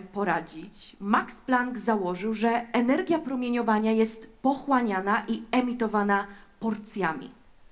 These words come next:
Te porcje nazwał kwantami. Max Planck poporcjował rzeczywistość i od tego wszystko się zaczęło. Machina ruszyła.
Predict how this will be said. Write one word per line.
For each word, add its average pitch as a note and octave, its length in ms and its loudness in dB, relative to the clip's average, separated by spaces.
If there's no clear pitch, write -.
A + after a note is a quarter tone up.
Te F#3 80 -10
porcje G#3 640 -6
nazwał F3+ 560 -4
kwantami. E3 720 -6
Max A#3 420 2
Planck B3+ 460 0
poporcjował A#3 1120 0
rzeczywistość F#3 1000 -10
i A3+ 440 -2
od G#3+ 200 -8
tego G#3 300 -2
wszystko G3+ 440 -6
się G#3+ 160 -2
zaczęło. F#3+ 600 -6
Machina G3+ 720 0
ruszyła. F#3 640 -8